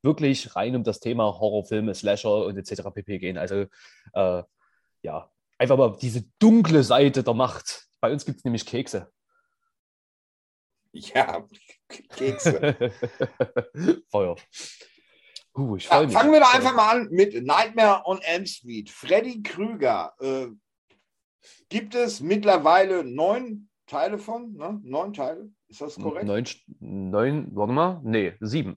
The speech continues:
Speaker 1: acht, acht Teile.
Speaker 2: Mit dem Remake
Speaker 1: Sieben,
Speaker 2: sind
Speaker 1: acht.
Speaker 2: es neun.
Speaker 1: Mit den, mit dem Remake sind es, ach nee, sorry, Freddy versus Jason habe ich komplett vergessen. Ah, dann schmeiß ich mal so raus aus dem Kopf.
Speaker 2: Hast du da, äh, bei, bei Freddy, hast du da einen Favoriten?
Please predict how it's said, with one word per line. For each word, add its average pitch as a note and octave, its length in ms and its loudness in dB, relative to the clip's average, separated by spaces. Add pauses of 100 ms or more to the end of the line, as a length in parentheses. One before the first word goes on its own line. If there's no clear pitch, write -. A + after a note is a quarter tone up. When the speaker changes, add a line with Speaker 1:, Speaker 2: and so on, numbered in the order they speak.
Speaker 1:
acht, - 420 -4 (200)
acht - 220 -2
Teile. F#2+ 300 -4 (960)
Speaker 2:
Mit C3+ 180 -8
dem C#3 140 -4
Remake A#2+ 300 -4
Speaker 1:
Sieben, C#3+ 100 -4
Speaker 2:
sind A2+ 100 -4
Speaker 1:
acht. G3+ 80 -6
Speaker 2:
es G3+ 140 -12
neun. F#3 220 -2
Speaker 1:
Mit A#2 140 -2
den, D#3 280 -2 (500)
mit - 160 -16
dem G2 120 -8
Remake A#2+ 300 -4
sind C3 200 -8 (100)
es, E3+ 100 -14
ach A2+ 220 -4
nee, C#3 360 2
sorry, E3+ 420 4
Freddy D#3 280 2
versus C#3 320 -4
Jason C3+ 280 -2
habe A#2 100 -6
ich G#2+ 100 -12
komplett A2+ 280 -6
vergessen. G2+ 420 -6 (400)
Ah, A2+ 640 4
dann A2 100 -4
schmeiß C3+ 300 0
ich D#3+ 60 -4
mal D3+ 100 0
so A#2 80 -6
raus D3 220 2
aus D#3 80 -4
dem C3 80 -8
Kopf. A2+ 220 -8 (840)
Speaker 2:
Hast - 220 2
du D#3+ 60 -4
da, D3+ 340 6
äh, B2 320 0
bei, B2+ 240 2
bei B2 180 -2
Freddy, E3 300 -4
hast D3+ 200 0
du E3 40 -10
da D#3 100 2
einen D3 100 -4
Favoriten? E3+ 720 -8